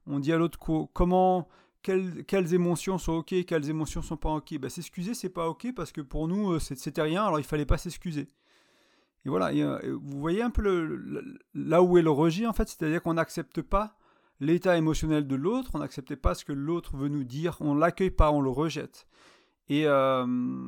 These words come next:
et on, on, en gros, ce qu'on, on pourrait le traduire, hein, un « ce n'est rien, ne t'excuse donc pas », on pourrait le tra-,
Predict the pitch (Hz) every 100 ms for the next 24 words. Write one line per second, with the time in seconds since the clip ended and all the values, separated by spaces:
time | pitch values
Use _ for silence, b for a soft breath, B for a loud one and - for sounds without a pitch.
0 | 127 123 123 62 76 69 - - - b
1 | b b 135 147 147 151 165 - _ _
2 | _ 147 147 208 262 - 147 - _ -
3 | 147 185 190 180 - 175 208 202 165 175
4 | - 160 160 180 180 170 180 190 160 160
5 | - 151 143 143 131 190 247 - b b
6 | b b b - 139 135 160 151 151 139